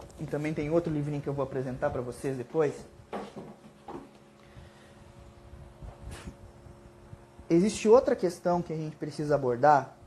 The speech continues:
que é essa questão da unidade, pega-, pe-, vista diretamente por aquele que escreveu o decreto que fala sobre a unidade dos cristãos, beleza?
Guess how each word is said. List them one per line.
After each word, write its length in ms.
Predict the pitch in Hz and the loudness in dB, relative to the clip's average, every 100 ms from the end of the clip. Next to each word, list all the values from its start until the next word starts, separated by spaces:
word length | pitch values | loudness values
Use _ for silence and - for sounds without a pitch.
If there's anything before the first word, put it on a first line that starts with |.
| - | -20
que 180 | - 160 | -2 6
é 40 | |
essa 220 | 151 165 - | 6 6 0
questão 340 | 165 - 160 | -4 -4 -2
da 100 | 160 | 0
unidade, 560 | 151 143 135 160 156 139 - - - - - - - - - - | 0 2 6 6 4 0 -14 -20 -20 -20 -20 -20 -20 -20 -20 -6
pega-, 360 | - 196 180 - - | 4 6 6 4 -8
pe-, 240 | - - 151 156 - | -6 -6 -6 -10 -12
vista 480 | 160 190 240 - 202 | -2 0 0 0 2
diretamente 720 | 180 220 254 226 190 233 - | 6 6 6 2 2 0 -2
por 180 | - 196 | 2 4
aquele 260 | 190 196 | 4 0
que 100 | 214 | -2
escreveu 680 | 214 - 202 175 160 190 208 - | -4 2 4 6 8 8 8 2
o 80 | |
decreto 440 | 180 175 175 175 190 | -2 0 4 2 2
que 100 | 185 | -10
fala 300 | - 151 151 | -2 0 0
sobre 260 | 156 147 | 0 0
a 40 | 139 | 0
unidade 540 | 143 139 127 123 127 | 0 4 4 4 0
dos 100 | 123 | -8
cristãos, 640 | - 139 - - - - - - - | -8 -8 -8 -10 -10 -20 -20 -20 -12
beleza? 480 | 127 127 147 160 | -4 2 4 2